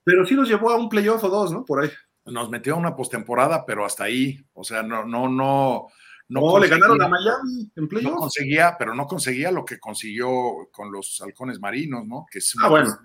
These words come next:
Speaker 2: una, de una personalidad fuertísima, ¿no?
Speaker 1: Pero además, o sea, siendo realistas, si eres de los Patriotas,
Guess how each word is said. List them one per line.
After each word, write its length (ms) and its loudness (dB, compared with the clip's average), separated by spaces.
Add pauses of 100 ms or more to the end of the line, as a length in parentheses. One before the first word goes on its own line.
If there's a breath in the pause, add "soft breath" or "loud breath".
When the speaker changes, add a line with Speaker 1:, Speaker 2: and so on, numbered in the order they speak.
Speaker 2:
una, 160 -8
de 120 -10
una 200 -4
personalidad 680 -6 (220)
fuertísima, 720 -12 (240)
¿no? 220 -18 (100)
Speaker 1:
Pero 200 10
además, 500 8
o 60 -2
sea, 200 6
siendo 260 4
realistas, 540 6
si 120 0
eres 240 4
de 80 4
los 180 0
Patriotas, 720 0